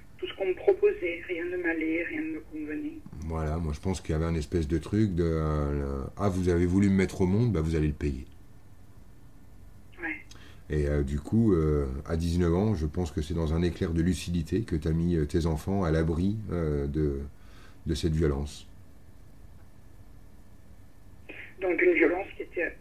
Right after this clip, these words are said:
Speaker 1: en moi-même.
Speaker 2: Bah oui, qui était en toi-même et qui était une violence contre le, le simple fait d'être en vie. C'est la violence, tu sais, qui naît, euh, de la, de la rancœur qu'on a de, d'arriver sur une planète sans, euh, avoir le sentiment d'avoir eu le choix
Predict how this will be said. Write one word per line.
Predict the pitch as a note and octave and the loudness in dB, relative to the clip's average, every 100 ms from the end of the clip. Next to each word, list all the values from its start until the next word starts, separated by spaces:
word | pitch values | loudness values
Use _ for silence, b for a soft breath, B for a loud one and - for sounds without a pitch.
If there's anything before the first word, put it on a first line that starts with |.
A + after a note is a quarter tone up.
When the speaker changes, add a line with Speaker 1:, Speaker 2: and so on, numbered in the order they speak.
| - | -10
Speaker 1:
en | F3+ | -4
moi-même. | F3 F3+ E3 D#3 D3+ D#3 - b b - - | 0 2 4 2 2 -4 -12 b b -12 0
Speaker 2:
Bah | D#2 D#2 | 2 6
oui, | F2 G#2 | 6 4
qui | E2 | 2
était | D2+ | 0
en | E2 D#2 | 2 2
toi-même | E2+ D#2+ G2+ G2 | 2 4 4 2
et | |
qui | D2 E2 | 0 0
était | F2 | 2
une | E2+ | 2
violence | D#2+ F2 F#2 - E2 D#2 | 4 4 2 -2 -4 -2
contre | F2 E2 - | -2 -2 0
le, | E2+ D#2+ D#2 | 2 4 4
le | D2+ D2+ | 4 2
simple | F#2+ D#2 F2 | 0 0 0
fait | F#2 | 2
d'être | E2 D#2 F2+ | 0 0 0
en | |
vie. | F#2+ A#2 B B B - | 2 0 B B B -2
C'est | - | 4
la | F#2+ | 6
violence, | F#2 G#2+ B2 A#2 | 8 8 6 2
tu | F2+ | 0
sais, | A2+ | 0
qui | - F#2 | 0 2
naît, | F2 G2+ A#2 A#2+ B B B - | 4 6 4 0 B B B -4
euh, | E2+ E2 D#2+ | 2 4 6
de | D#2+ | 6
la, | D#2+ D#2+ D#2 D2 D2 D2 C2+ - - - - - - - - - - | 6 4 4 2 2 0 -2 -8 -18 -18 -18 -18 -18 -18 -18 -18 -8
de | E2+ | 4
la | F2+ E2+ | 6 6
rancœur | G2 G2+ A2+ G#2+ | 4 4 4 4
qu'on | G2+ G2 | 4 6
a | G#2 B2+ | 6 4
de, | A#2 F2+ | 4 6
d'arriver | F2 F#2 F#2+ F#2+ | 6 6 6 4
sur | - F2 | 4 2
une | E2+ | 2
planète | D2+ F2+ G2+ D3 | 2 2 2 2
sans, | - - - F#2 F2+ F2 E2 | -4 -4 2 4 4 4 2
euh, | D#2+ D2+ | 2 0
avoir | E2 F2 F2 | 2 4 4
le | F2 | 4
sentiment | G#2 G2 G2+ G2 | 2 0 2 4
d'avoir | E2+ D#2+ D#2 | 4 4 2
eu | |
le | D#2 | 0
choix | - G#2 B2+ | 2 2 2